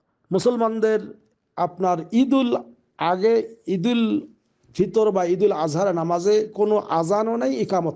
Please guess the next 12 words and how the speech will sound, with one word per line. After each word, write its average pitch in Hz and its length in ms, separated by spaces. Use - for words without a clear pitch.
নেই। 139 300
রাসূলুল্লাহ 226 420
সাল্লাল্লাহু - 0
আলাইহি 185 60
ওয়াসাল্লাম 202 300
মাঠে 180 320
এসে 233 220
ডাইরেক্ট 185 480
আগে 190 180
নামাজ 175 280
শুরু 185 220
করতেন 262 420